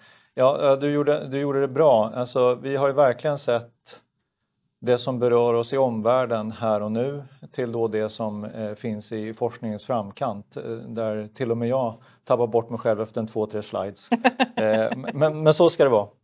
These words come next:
Speaker 1: Ungdomen måste fram. Eh, och det,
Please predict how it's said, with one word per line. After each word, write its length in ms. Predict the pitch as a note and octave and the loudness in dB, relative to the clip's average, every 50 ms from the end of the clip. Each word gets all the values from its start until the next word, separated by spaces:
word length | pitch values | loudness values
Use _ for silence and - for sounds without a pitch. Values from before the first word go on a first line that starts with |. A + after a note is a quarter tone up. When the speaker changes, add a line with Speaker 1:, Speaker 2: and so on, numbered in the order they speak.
| _ - - - _ _ _ _ _ - - - - - _ _ - | _ -20 -20 -20 _ _ _ _ _ -20 -20 -20 -20 -20 _ _ -4
Speaker 1:
Ungdomen 420 | E3+ D3+ C#3 C3+ C3 C3+ C3+ C3+ | -2 -2 -2 0 -2 -2 -2 -2
måste 260 | C3+ C3 C3 - B2+ | -2 -4 -6 -6 -8
fram. 220 | A2 A2+ G2+ F#2+ F#2+ _ _ _ _ - - - - _ - | -6 -6 -6 -6 -8 _ _ _ _ -20 -20 -20 -20 _ -2
Eh, 400 | - A#2 A#2+ B2 B2 A#2+ B2 B2 | 4 6 8 10 10 10 8 6
och 180 | - - - C3+ | 4 0 0 4
det, 180 | C#3+ D#3 D3+ | 4 2 2